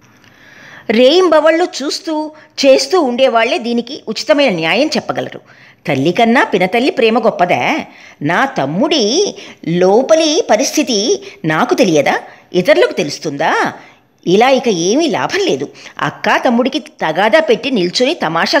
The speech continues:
చూస్తూ ఉంటే ధర్మాలు సహిస్తూ ఊరుకో. ఈ విషయం నేను ఖండితంగా చెప్పేస్తున్నాను. ఈ మాట అని కాదంబిని వంట ఇంట్లోకి జొరబడిపోయింది. ఇద్దరు తోడికోడళ్ల మధ్య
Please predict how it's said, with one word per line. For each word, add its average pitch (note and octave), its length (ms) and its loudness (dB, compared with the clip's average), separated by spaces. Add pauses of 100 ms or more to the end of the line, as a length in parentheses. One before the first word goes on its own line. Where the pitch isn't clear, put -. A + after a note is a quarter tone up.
(100)
చూస్తూ C4 260 -2
ఉంటే B3 280 -2
ధర్మాలు G#3 460 0
సహిస్తూ A3 440 -2
ఊరుకో. G#3 520 2 (340)
ఈ C#4 140 4
విషయం D4+ 380 2
నేను A#3 460 2 (280)
ఖండితంగా D4 420 0
చెప్పేస్తున్నాను. A#3 640 -4 (1160)
ఈ C4+ 140 6
మాట G#3 340 4
అని G3+ 540 0 (400)
కాదంబిని G#3+ 720 0 (180)
వంట G3 280 -4
ఇంట్లోకి A3+ 600 0 (160)
జొరబడిపోయింది. D#3 800 0 (1300)
ఇద్దరు C4 340 2
తోడికోడళ్ల C#4 720 2
మధ్య F#3+ 560 -2